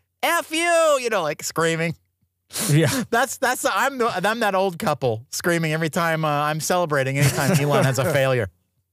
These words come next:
Speaker 2: Right, right. And, uh, believe it or not, this is crazy to me. This year, twenty twenty-three, in February,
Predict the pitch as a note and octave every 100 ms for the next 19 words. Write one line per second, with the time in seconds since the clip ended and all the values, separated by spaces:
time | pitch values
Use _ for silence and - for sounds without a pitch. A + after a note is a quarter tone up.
0 | _ _ _ _ _ - C#3 B2 B2 -
1 | - C3 B2 - _ - A#2 B2+ - B2+
2 | B2+ - - C3 C#3 C3+ B2 C#3+ C3 B2+
3 | G#2+ - - B2+ C3+ F#3+ F3 F3 D3+ D3+
4 | E3+ - _ - A#2 D3 C#3+ D#3 D3 -
5 | C3 B2 A#2 A#2 A#2 A2+ A2+ G#2 B2+ C3
6 | C3+ C3 B2+ A#2+ - B2+ B2 A2+ B2+ A#2
7 | A#2 A#2 G2+ - D3+ E3+ C#3 A2 G2+ G#2